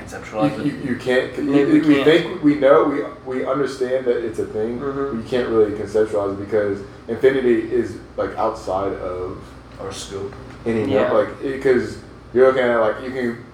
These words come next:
Speaker 2: go into the future, but it is the past.
Speaker 3: Mm-hmm.
Speaker 2: It, infinity is the future and the past all
Speaker 3: Yeah.
Speaker 2: in one.
Speaker 3: You're right. That's hard to
Speaker 1: It's hard to think about who is, it,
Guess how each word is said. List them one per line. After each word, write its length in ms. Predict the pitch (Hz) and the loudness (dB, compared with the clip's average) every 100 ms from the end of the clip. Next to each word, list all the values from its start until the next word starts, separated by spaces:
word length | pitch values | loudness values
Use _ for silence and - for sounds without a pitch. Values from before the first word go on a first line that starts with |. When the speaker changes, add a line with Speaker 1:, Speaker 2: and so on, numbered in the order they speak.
| - | 4
Speaker 2:
go 260 | 147 147 | 8 8
into 140 | 147 117 | 6 -2
the 60 | |
future, 380 | 104 127 127 107 104 | -4 -10 -10 -10 -8
but 100 | 101 | -8
it 240 | 101 113 | -6 -4
is 140 | 113 98 | -4 -6
the 80 | |
past. 460 | 95 101 95 - - | -4 -2 -2 -4 -6
Speaker 3:
Mm-hmm. 220 | 143 139 | -4 2
Speaker 2:
It, 260 | 135 139 - | 4 4 0
infinity 360 | 127 143 147 120 | 0 2 2 2
is 80 | 139 | -2
the 80 | |
future 280 | 123 117 113 | -6 -6 -4
and 160 | 101 101 | -4 -4
the 40 | |
past 340 | 95 98 95 - | -2 -2 -2 0
all 80 | 135 | 2
Speaker 3:
Yeah. 180 | 123 107 | 2 0
Speaker 2:
in 80 | |
one. 240 | 95 90 98 - - - - - - - - 131 | -6 -8 -10 -12 -14 -14 -18 -20 -16 -14 -12 -6
Speaker 3:
You're 160 | 135 | 0
right. 180 | 143 147 | 0 0
That's 180 | 127 127 | -2 -4
hard 200 | 131 131 | -2 -2
to 120 | 127 123 - - - - - - - | -4 -8 -12 -18 -18 -18 -18 -18 -6
Speaker 1:
It's 140 | 180 202 | 0 4
hard 180 | 233 | 4
to 60 | 220 | 4
think 180 | 196 185 | 0 2
about 320 | 165 139 135 | 4 4 2
who 220 | 170 170 | -2 0
is, 380 | 147 123 - - - - - - | 0 -4 -10 -16 -20 -20 -20 -14
it, 120 | 147 | -14